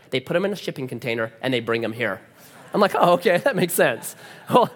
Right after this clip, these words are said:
no one's wearing a face shirt of Madonna, so okay, that's why you have that shirt.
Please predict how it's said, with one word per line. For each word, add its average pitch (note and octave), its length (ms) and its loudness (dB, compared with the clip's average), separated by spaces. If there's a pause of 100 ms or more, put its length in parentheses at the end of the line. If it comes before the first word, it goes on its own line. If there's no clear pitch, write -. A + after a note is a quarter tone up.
(120)
no D4+ 260 6
one's C4+ 180 6
wearing G#3+ 280 4
a F3+ 60 2
face G3 240 0
shirt F3+ 100 -2
of E3+ 80 2
Madonna, D3 400 2
so D#3 140 0
okay, D3+ 260 0
that's D3+ 200 2
why E3+ 120 4
you G3+ 160 0
have E3 140 4
that A#2 140 -4
shirt. B2+ 220 -10